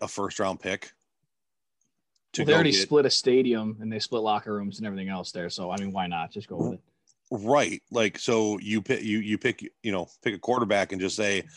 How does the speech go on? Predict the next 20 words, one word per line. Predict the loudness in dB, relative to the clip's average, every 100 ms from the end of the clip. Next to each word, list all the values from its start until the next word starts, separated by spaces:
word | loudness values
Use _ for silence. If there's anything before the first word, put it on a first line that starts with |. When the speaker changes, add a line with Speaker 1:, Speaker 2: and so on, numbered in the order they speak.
| -4 -4 -6 _ 0
Speaker 1:
"All | 2
right, | 2
he's | 0 0
all-time | 2 0 2 0 0
home." | 0 0 0 -6 -18 -6
So | -4
he, | -2 -2 -2 0
like, | 2 4
Speaker 2:
<laughs> | 4
Speaker 1:
whenever, | 4 6 6
whenever | 6 4 4
they're | 4 4 2
in | 4
New | 2
Jersey | 4 4 2 0
playing | 0 0 0
in, | 0
Speaker 2:
Yeah. | 0 -2 -6 _ -20 _ _ 0
Speaker 1:
playing | 2 2
over, | 0 -4